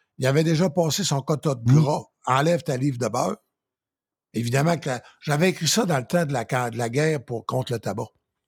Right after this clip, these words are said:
Speaker 1: Et là, mais, j'ai, tu sais, c'était, c'est quoi la logique après le tabac ? C'était le sucre. Ils ont sorti les machines à coke, des universités, et cetera.
Speaker 2: Exact.
Speaker 1: Là, ils s'attaquent à la malbouffe.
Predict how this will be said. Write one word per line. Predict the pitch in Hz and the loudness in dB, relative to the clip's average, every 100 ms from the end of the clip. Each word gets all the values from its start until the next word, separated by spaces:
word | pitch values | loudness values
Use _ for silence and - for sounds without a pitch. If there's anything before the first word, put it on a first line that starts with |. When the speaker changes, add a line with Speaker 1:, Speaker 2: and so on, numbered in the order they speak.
| - _ - - | -8 _ -20 -4
Speaker 1:
Et | 131 | 2
là, | 175 202 175 _ - | 4 4 0 _ -4
mais, | 139 - - _ _ - | -4 -4 -12 _ _ -6
j'ai, | 120 117 | -4 -4
tu | 104 | -2
sais, | - 220 151 | 0 0 0
c'était, | - - 170 160 | -8 0 0 0
c'est | 117 175 | 0 0
quoi | 170 - 262 | 2 2 2
la | 208 | 2
logique | 147 143 135 202 165 | 2 2 2 0 0
après | 120 139 | -6 -6
le | 127 | -4
tabac ? | 139 127 165 160 - _ _ - | -2 2 2 0 -6 _ _ -8
C'était | - 139 131 165 | -2 0 2 2
le | 160 127 | 2 2
sucre. | - 240 311 - - _ - | 2 2 0 -8 -18 _ -2
Ils | |
ont | 135 | 0
sorti | 135 170 - - 202 | 2 -2 0 0 2
les | 165 139 | 4 2
machines | 123 120 156 139 | -2 -2 0 0
à | 117 | 0
coke, | 135 147 180 - _ - _ | 0 0 -2 -10 _ -20 _
des | 135 123 127 | -2 0 2
universités, | 123 120 107 - | 0 0 -2 -4
et | 139 | -4
cetera. | 123 104 107 113 - - | -4 -4 -2 -2 -4 -2
Speaker 2:
Exact. | 117 101 90 - | -2 0 -2 2
Speaker 1:
Là, | 185 | 2
ils | 196 | 2
s'attaquent | - 151 - 202 165 | 0 -2 0 0 0
à | |
la | 139 135 | 0 0
malbouffe. | 139 160 135 143 170 | 2 0 2 2 0